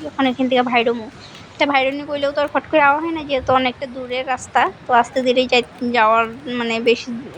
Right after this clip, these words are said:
ই করেও যাওয়া যায় না। অনেকটাই রৌদ্র, গরম, বিকাল হইতেছে কিন্তু রৌদ্র কমে না। তো দেখো এদিক দিয়ে ওরা কথা কইতেছে যে তখন আমরা ভাইরমু, তো এটাই, মানে, দেখে নিতেছি জায়গাটা। এখানে অনেক মানুষ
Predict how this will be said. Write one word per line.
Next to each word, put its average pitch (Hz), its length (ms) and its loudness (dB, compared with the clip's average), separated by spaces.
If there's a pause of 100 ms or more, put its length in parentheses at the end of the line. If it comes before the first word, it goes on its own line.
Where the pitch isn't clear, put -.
(140)
ই 240 60 -8
করেও 240 300 6
যাওয়া 220 240 4
যায় 220 280 2
না। 247 60 -4 (960)
অনেকটাই 269 440 2
রৌদ্র, 269 320 2 (380)
গরম, 254 340 6 (340)
বিকাল 285 300 2
হইতেছে 330 340 -2
কিন্তু 311 240 0
রৌদ্র 285 320 0
কমে 240 260 2
না। 226 160 -2
তো 240 140 -6
দেখো 240 240 -2
এদিক 240 180 -4
দিয়ে 247 140 4
ওরা 240 160 4
কথা 240 260 2
কইতেছে 247 480 -2
যে 254 100 0 (120)
তখন 233 280 -4
আমরা 254 200 0
ভাইরমু, 233 440 0 (440)
তো - 100 0
এটাই, 226 260 4
মানে, 233 200 0
দেখে 226 320 -2
নিতেছি 247 340 -6
জায়গাটা। 233 340 0 (140)
এখানে 254 300 -2
অনেক 262 380 2
মানুষ 247 300 2